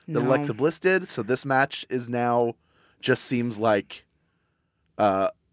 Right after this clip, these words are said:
Speaker 1: Trish and Lita versus the two women that Trish and Lita are going to beat.
Speaker 2: Yep.
Speaker 1: Um,
Speaker 2: Yep. It'll be pretty. Hopefully. Those women are, are very
Speaker 1: Yep.
Speaker 2: good wrestlers. And, and Trish and Lita, I'm sure, have been practicing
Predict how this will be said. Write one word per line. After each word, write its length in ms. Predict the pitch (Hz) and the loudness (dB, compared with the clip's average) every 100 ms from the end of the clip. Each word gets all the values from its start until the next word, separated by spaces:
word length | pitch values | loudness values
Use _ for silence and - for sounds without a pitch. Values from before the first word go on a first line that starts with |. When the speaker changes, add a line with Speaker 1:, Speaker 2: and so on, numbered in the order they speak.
| - | -4
Speaker 1:
Trish 300 | 151 127 - | 0 2 0
and 140 | 117 | -2
Lita 260 | 117 117 110 | 0 2 2
versus 560 | 95 107 113 104 95 - | 0 0 0 -2 -4 0
the 300 | 107 101 101 | 2 2 0
two 180 | - 120 | -2 -4
women 340 | 107 110 107 107 | 0 0 0 0
that 160 | 104 | -2
Trish 240 | - 117 - | 0 -4 -2
and 120 | 104 | -2
Lita 160 | 101 98 | 0 2
are 140 | 95 | 0
going 220 | 95 98 | -2 -4
to 80 | 123 | -4
beat. 280 | 113 107 - | -4 -4 -4
Speaker 2:
Yep. 460 | 185 160 147 151 _ _ _ _ _ _ _ _ - | -4 -2 -2 -4 _ _ _ _ _ _ _ _ -6
Speaker 1:
Um, 180 | 98 104 | -2 0
Speaker 2:
Yep. 380 | 101 139 95 202 | 2 2 0 0
It'll 160 | 202 | 0
be 120 | 214 | 0
pretty. 440 | 226 254 302 269 254 _ _ - - - _ _ | -2 0 0 -2 -6 _ _ -20 -20 -20 _ _
Hopefully. 560 | 202 185 - 202 208 208 - _ - _ _ - | -2 -2 0 2 0 -2 -20 _ -20 _ _ 0
Those 220 | 202 185 | 0 2
women 480 | 226 233 226 208 - | 2 2 2 0 2
are, 240 | 196 190 | 0 2
are 140 | 190 | 0
very 260 | 180 196 202 | 2 2 2
Speaker 1:
Yep. 120 | - | 2
Speaker 2:
good 280 | 214 196 196 - | 0 -2 -8 -2
wrestlers. 680 | 208 220 - 254 277 - _ _ | 0 0 0 0 0 -4 _ _
And, 240 | 185 185 175 | 0 0 0
and 200 | 185 180 | -2 -2
Trish 300 | - 262 - | 0 0 2
and 140 | 240 | 0
Lita, 260 | 220 233 233 | 2 0 0
I'm 140 | 175 | -2
sure, 380 | 170 - 208 220 | -2 0 2 2
have 260 | 196 180 165 | 2 -2 0
been 160 | 175 | -4
practicing 540 | 170 139 - - - | -2 -6 -6 -14 -14